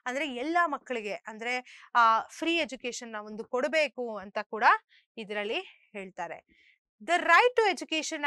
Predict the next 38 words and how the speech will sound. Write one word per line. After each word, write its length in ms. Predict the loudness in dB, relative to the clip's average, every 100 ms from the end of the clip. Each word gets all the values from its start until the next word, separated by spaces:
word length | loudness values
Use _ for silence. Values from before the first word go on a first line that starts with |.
| 2
Act 200 | 2 -4
of 100 | -6
two 120 | -4 2
thousand 320 | 2 2 -6
nine 300 | -2 -2 -2
guarantees 960 | -2 4 6 6 4 -4 -6 -8 -8 -16 _ _ _ _ 8
compulsory 1200 | 8 8 -2 2 4 4 2 0 2 4 2 0 -2
free 340 | -2 2 0
education 640 | -2 -4 -4 -4 -4 -8 -8
to 100 | -12
children 520 | -8 -8 -6 -4 -4 -6 _ _ 0 0
of 80 | 0 -4 -6
six 100 | -6 -6
years 260 | -2 0 -2
to 220 | -6 -12
fourteen 440 | -10 -10 -10 -10 -12
years. 320 | -14 -14 -10
ನೀವ್ 160 | -6 2
ಇವಾಗ 160 | 2 2
ಕೇಳ್ಬೋದು, 500 | 0 0 -2 -4 -8 _ _ 2
"ಮ್ಯಾಮ್, 240 | 4 4 4
ಆಗ್ಲೇ 360 | 4 4 2
ಸರ್ವ 240 | 2 2 2
ಶಿಕ್ಷಣ 340 | -4 -6 -2 0
ಅಭಿಯಾನ್ 340 | 0 2 0 0
ಇತ್ತಲ್ವಾ, 480 | -6 -2 2 2
ತಿರ್ಗಾ 400 | 2 -4 2 4
ಯಾಕೆ, 540 | 4 4 2 2 2 2
ಆ, 320 | 0 0 2
Right 260 | 2 0 -4
to 80 | -10
Education 420 | -8 -10 -8 -2 -2
Act 140 | -2
ಬಂತು 260 | -4 -4 -8
ಟೂ 120 | -6
ತೌಸಂಡ್ 380 | -4 -4 -6 -8
ನೈನ್ 200 | -8 -10
ಅಲ್ಲಿ?" 360 | -10 -10 -10